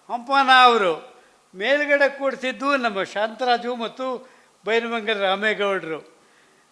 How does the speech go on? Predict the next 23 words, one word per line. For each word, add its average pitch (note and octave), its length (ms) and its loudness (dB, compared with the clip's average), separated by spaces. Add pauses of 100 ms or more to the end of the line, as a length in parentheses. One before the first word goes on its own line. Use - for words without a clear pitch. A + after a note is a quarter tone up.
(140)
ನಾನು B3+ 340 4 (840)
ಇಲ್ಲಿಗೆ B3+ 300 -4
ಬರಬೇಕು D4+ 680 6
ಅನ್ನೋದು C#4+ 460 4
ಉದ್ದೇಶವೇ, C#4 560 4
ಆದರೆ G#3+ 560 4 (1080)
ಇವಾಗ G3+ 180 -6
ಭಾಳ A#3+ 240 6
ಕಡಿಮೆ A#3+ 360 -2
ಜನ A#3+ 160 -4
ಇದ್ದರು, F3+ 580 -4 (640)
ನನ್ನಿಂದ B3 400 0
ಒಂದು A#3+ 360 4
ಜಾಸ್ತಿ A#3+ 440 4
ಆಯಿತು A3 580 2
ಇಲ್ಲಿಯ G#3 320 -2 (580)
ಹಾಜರಾತಿ. A3 640 2 (540)
ಆ G#3+ 180 2
ಕಾರಣದಿಂದ C#4 640 4
ನಾನು B3+ 380 2
ಇರಲೇಬೇಕು C#4 720 2
ಅಂತ B3+ 160 -4
ಗೌರವಾಧ್ಯಕ್ಷರನ್ನ A#3+ 920 -2